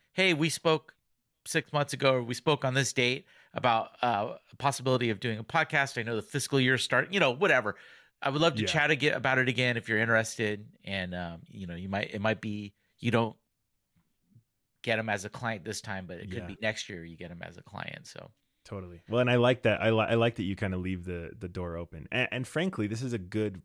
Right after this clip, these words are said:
Speaker 2: this is a good segue here, because one thing that freelancers do, just by the nature of being freelance, is when you work at a nine-to-five, you have a defined amount of work that you can do when you're, when you're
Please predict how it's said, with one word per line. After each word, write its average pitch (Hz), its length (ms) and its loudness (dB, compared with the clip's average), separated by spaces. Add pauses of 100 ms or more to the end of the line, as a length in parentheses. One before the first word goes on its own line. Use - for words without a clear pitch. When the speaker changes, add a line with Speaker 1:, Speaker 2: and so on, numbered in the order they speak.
Speaker 2:
this 120 180 -8
is 123 80 -6
a 110 40 -2
good 101 180 -4
segue 87 440 -6
here, 85 140 -14
because 90 400 -12 (500)
one 175 220 2
thing 170 180 4
that 127 100 0
freelancers 107 640 0
do, 92 400 -2 (800)
just 135 220 -4
by 120 180 4
the 101 120 -2
nature 101 400 -2
of 85 100 -8
being 90 200 -8
freelance, 90 500 -6
is 85 360 -12 (380)
when 131 140 -2
you 160 80 2
work 240 180 4
at 185 60 8
a 147 40 8
nine-to-five, 117 880 2 (360)
you 110 160 0
have 107 80 2
a 107 60 2
defined 135 600 -2
amount 101 380 -2 (100)
of 85 300 -12 (100)
work 82 360 -10
that 62 100 -18
you 82 120 -16
can 85 200 -14
do 65 320 -12
when 95 180 -6
you're, 90 160 -12 (240)
when 101 160 -4
you're 90 300 -6